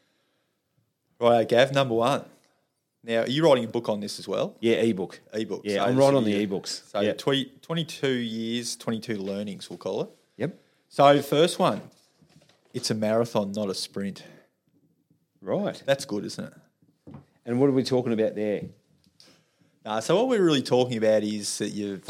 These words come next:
Speaker 2: Financial security?
Speaker 1: you've
Speaker 2: Are
Speaker 1: just
Speaker 2: we?
Speaker 1: gotta be in for the long haul.
Speaker 2: Yep, with whatever you're doing.
Speaker 1: Yep.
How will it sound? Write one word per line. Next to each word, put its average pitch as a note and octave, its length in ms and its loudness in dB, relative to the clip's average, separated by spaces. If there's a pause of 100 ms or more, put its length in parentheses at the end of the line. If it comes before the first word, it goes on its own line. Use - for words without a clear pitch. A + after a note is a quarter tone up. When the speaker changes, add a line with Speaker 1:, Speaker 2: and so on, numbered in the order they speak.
Speaker 2:
Financial C3+ 320 0
security? F#3+ 560 -4
Speaker 1:
you've A#2 140 -12
Speaker 2:
Are C#3+ 40 -2
Speaker 1:
just F#3 120 0
Speaker 2:
we? - 40 -6
Speaker 1:
gotta F3+ 100 4
be C#3 100 4
in B2 60 0
for A2 100 -8
the G2+ 60 -4
long G2+ 260 -4
haul. G2+ 420 -4
Speaker 2:
Yep, B2 340 -4
with A2 160 -14
whatever G#2 280 2
you're F#2+ 120 -2
doing. F2+ 220 -6
Speaker 1:
Yep. G2 320 -2